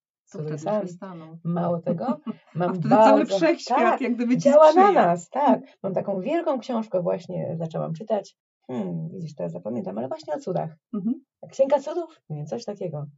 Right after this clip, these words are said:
Speaker 2: Wyślę ci albo na, przy następnej audycji państwu podpowiem. Ale tak, cuda są obok nas, tylko bardzo często nam się wydaje, że tym cudem to ma być, nie wiem, spadnie samolot, albo kometa, albo coś się zmieni, albo,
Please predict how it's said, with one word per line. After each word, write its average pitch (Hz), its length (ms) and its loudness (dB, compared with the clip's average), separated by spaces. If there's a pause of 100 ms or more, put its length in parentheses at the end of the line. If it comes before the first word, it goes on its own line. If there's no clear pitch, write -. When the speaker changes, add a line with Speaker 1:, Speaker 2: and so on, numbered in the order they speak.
(200)
Speaker 2:
Wyślę 185 360 -8
ci 160 160 -10
albo 160 240 -8
na, 160 180 -6
przy - 140 -16
następnej 156 580 -10
audycji 147 540 -10
państwu - 400 -14
podpowiem. - 560 -14
Ale 180 160 -10
tak, - 320 -18 (120)
cuda 165 240 -8
są 156 240 -10
obok 151 360 -12
nas, 170 500 -14
tylko 170 300 -10
bardzo 160 380 -10
często 160 400 -10
nam 156 200 -8
się 151 160 -14
wydaje, 151 420 -10
że 156 140 -14
tym 156 220 -14
cudem 165 400 -10
to 160 80 -14
ma - 160 -14
być, - 220 -20
nie 62 80 -18
wiem, 65 160 -16
spadnie - 480 -12
samolot, 151 480 -12
albo 139 200 -12
kometa, 143 440 -12
albo 143 220 -12
coś 143 200 -18
się - 180 -18
zmieni, 156 460 -10
albo, 139 460 -10